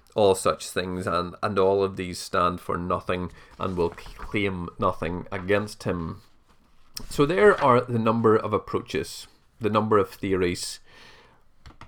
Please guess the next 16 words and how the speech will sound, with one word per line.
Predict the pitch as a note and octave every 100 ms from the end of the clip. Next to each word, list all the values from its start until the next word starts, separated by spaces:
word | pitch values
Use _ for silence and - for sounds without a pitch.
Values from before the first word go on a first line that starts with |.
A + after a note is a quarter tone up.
| - - - - -
Whether | A#2 C3 C#3 C#3+
you | B2+ A#2 A#2 A2+ A2 G#2+ - - - - - - - - - - - - -
pin | - D#3
your | D3+
hat | C#3 D#3+ D#3
on | B2+ A#2+
one, | B2 E3+ G#3 G#3+ - - - - - - - - -
that's | - -
fine. | - D#3 G3 - - - - - -
Whether | G#2+ A2+
you | A2 A2
pin | - C#3
your | C#3 C3+
hat | B2 C#3 C#3 -
on | A#2 G#2+ G#2 - - - - -
all | B2+ C3 C3 C3